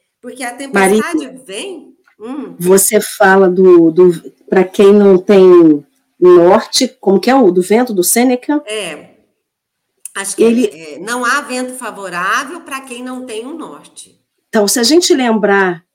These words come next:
Speaker 2: quando tem tempestade de vento, e aí, graças a Deus, no nosso Brasil não tem, mas, infelizmente, em outros lugares a gente tem, quando a gente olha na televisão, passam aqueles furacões, né, que trazem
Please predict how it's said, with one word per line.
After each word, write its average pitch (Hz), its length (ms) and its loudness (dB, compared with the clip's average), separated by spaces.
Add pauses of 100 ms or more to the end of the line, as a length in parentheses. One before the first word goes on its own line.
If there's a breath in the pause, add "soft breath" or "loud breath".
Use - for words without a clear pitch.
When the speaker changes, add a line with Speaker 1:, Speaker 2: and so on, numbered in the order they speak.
(120)
Speaker 2:
quando 190 260 -2
tem 196 180 -2
tempestade 190 720 -4
de 165 140 -8
vento, 180 640 -4 (160)
e 190 100 -2
aí, 180 140 -2
graças 190 420 -6
a 185 60 -8
Deus, 170 240 -6
no 180 80 -4
nosso 165 260 -8
Brasil 160 380 -10
não 139 160 -8
tem, 202 440 -8 (360 soft breath)
mas, 247 200 -4
infelizmente, 226 760 -8
em - 20 -8
outros 185 200 -14
lugares 180 400 -8
a 165 80 -10
gente 165 260 -16
tem, 220 180 -8
quando 226 200 -10
a 220 40 -6
gente 214 300 -10
olha 214 220 -6
na 196 100 -10
televisão, 175 720 -10 (400)
passam 220 320 -6
aqueles 226 320 -12
furacões, 202 960 -8
né, 196 420 -8 (300)
que 208 100 -10
trazem 196 800 -6